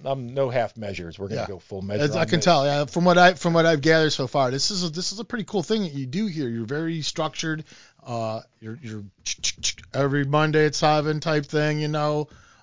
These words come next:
Speaker 2: Um, that's what you gotta do, right? I mean,
Speaker 1: Right.
Speaker 2: isn't that, isn't that how this all works, really?
Speaker 1: Oh, absolutely, yeah. And, and the station is, it, is very professional and expects that from me, right? And they, and they were very helpful, um, about g-, about getting me ramped up and, and teaching me about how to, how to deal with everything and get things done.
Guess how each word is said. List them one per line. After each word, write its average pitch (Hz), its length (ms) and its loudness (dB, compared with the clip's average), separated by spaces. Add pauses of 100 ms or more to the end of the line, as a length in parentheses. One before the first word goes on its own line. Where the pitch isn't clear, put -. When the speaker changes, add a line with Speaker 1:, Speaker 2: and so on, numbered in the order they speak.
(100)
Speaker 2:
Um, 120 400 -6 (100)
that's 190 160 -4
what - 80 -6
you - 100 -6
gotta 139 100 -2
do, 240 180 -4
right? 135 160 0
I 139 100 2
mean, 143 120 2
Speaker 1:
Right. 185 100 6
Speaker 2:
isn't 151 120 -2
that, 160 140 2
isn't 175 160 4
that 170 140 4
how 160 100 0
this 156 160 -2
all 156 200 0
works, 147 260 -2
really? 160 220 0
Speaker 1:
Oh, 202 100 4
absolutely, 170 480 0
yeah. 170 160 4
And, 151 100 -6
and 196 160 -6
the 190 60 -4
station 185 440 0
is, 117 360 -10
it, - 220 -14 (140)
is 131 220 -6
very 127 180 4
professional 123 480 -6
and 110 80 -2
expects - 460 -2
that 90 280 -10
from 104 240 -6
me, 87 200 -12
right? 104 260 -4
And 123 160 -2
they, 123 220 0 (160)
and 139 160 2
they 139 80 4
were 120 160 -4
very 123 260 -4
helpful, 117 540 -4 (280)
um, - 380 -8
about 120 340 2 (100)
g-, - 80 -20 (120)
about 113 280 0
getting 113 240 0
me 104 100 -4
ramped 113 380 -4
up 113 240 -6
and, 107 360 -8
and 98 200 -8
teaching 101 320 -6
me 92 300 -8
about 92 340 -10
how 101 180 -4
to, 92 120 -12
how 104 120 -8
to 95 80 -10
deal 95 260 -10
with 95 160 -10
everything 92 540 -12
and 87 160 -14
get 90 140 -14
things 90 260 -16
done. 92 300 -12